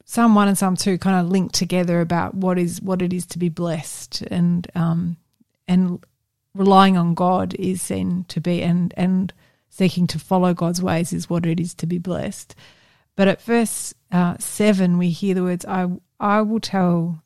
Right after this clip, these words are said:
of the decree of the Lord. He said to me, 'You are my son, today I have begotten you.'" So there are these traditions, um, that this is a coronation psalm or was used in coronation. So I'm always a little bit like, "Maybe, maybe not, we don't know."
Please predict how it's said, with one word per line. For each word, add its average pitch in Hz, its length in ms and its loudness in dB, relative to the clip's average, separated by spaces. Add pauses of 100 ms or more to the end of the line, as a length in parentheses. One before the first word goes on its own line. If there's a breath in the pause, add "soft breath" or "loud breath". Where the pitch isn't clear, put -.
(200)
of 175 160 0
the 170 80 0
decree 175 340 0
of 170 120 0
the 175 80 -2
Lord. 170 260 0
He 190 160 -2
said 214 280 -2
to - 120 -6
me, 175 220 0
'You 196 260 4
are 247 80 6
my 208 180 4
son, 175 320 -2
today 170 480 -2
I 180 60 -4
have 156 260 -2
begotten 160 460 -4
you.'" - 260 -6 (680 loud breath)
So 202 160 -4
there 208 260 2
are 208 60 2
these 208 400 2
traditions, 220 1200 0 (100)
um, 185 480 0 (1160 soft breath)
that 190 220 -2
this 208 200 0
is 208 380 0 (100)
a 202 60 -6
coronation 180 720 0
psalm 165 320 -2
or 165 100 -4
was 165 180 -4
used 170 220 -2
in 165 120 -4
coronation. 170 420 -6
So 214 100 -2
I'm 247 140 0
always 185 300 -2
a 190 40 -8
little 175 200 -2
bit 165 180 -6
like, - 240 -12
"Maybe, 311 480 -6
maybe 196 240 -6
not, 214 180 -2
we 208 80 2
don't 226 160 -4
know." 226 320 0